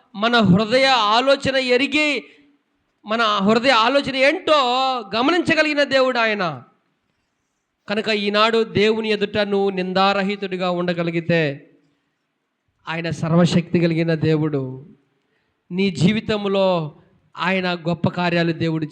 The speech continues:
చేయగలిగిన దేవుడు. నోవాహు దినాల్లో జలప్రలయం రాకమునుపు భూమి మీద మానవులు విస్తరించి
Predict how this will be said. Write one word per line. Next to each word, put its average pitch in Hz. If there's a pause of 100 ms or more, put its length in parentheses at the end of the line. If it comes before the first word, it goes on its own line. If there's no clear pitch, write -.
చేయగలిగిన 147
దేవుడు. 127 (1700)
నోవాహు 208
దినాల్లో 190 (1200)
జలప్రలయం 202
రాకమునుపు 175 (720)
భూమి 233
మీద 226
మానవులు 214
విస్తరించి 180